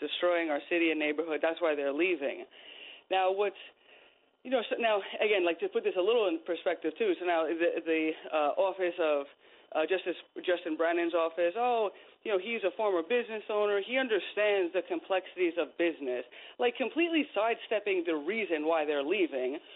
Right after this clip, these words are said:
which is nothing to do with the ups and downs of business. It's, it's a very specific reason they're citing. And then also having the gall to say, "While it's sad to see a small business close, there's new ones opening all the time, so we welcome them." Like,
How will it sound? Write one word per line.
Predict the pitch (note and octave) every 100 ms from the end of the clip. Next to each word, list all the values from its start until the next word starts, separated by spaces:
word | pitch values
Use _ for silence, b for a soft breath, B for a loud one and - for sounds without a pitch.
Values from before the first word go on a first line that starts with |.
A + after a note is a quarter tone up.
| B B
which | A3+ A#3+
is | A3
nothing | B3 C4 A3
to | G3+
do | G3+ G#3
with | F#3+
the | F#3+
ups | G3 G3
and | F3
downs | F#3 F3+ D#3+ D3
of | B2 G3
business. | A#3 D3+ C3+ -
It's, | D3+ -
it's | F#3
a | F3
very | A#3+ C4 G#3
specific | - E3 - C#4 C4+ D#3+ D3
reason | F3+ E3 D3+
they're | C#3 C3 -
citing. | B3+ F#3 B2 B2+ - - B B B B -
And | G#3+
then | A3 G#3+
also | - A3+ B3 A#3 G3+ F3+ B
having | - G#3 F#3
the | D#3+
gall | F3 A3 G#3+
to | E3 -
say, | D3+ C#3+ D3 D3 B B B -
"While | G#3+ A3 A3
it's | G#3
sad | - B3+ B3+
to | A#3+
see | A#3
a | F3+ -
small | G#3+ G3+
business | G3+ G3+ F3+ E3 -
close, | C4 B3 A3 -
there's | F#3 E3
new | A3 B3+
ones | B3 G#3+
opening | G3+ G3 G3+
all | G3 F#3+
the | F#3 E3+
time, | F#3+ E3 C#3+ C#3 D3 B B B
so | G#3
we | G#3
welcome | G3 G#3+ - F3+ E3+
them." | D#3+ B2+ C#3 B B B
Like, | A#3+ A3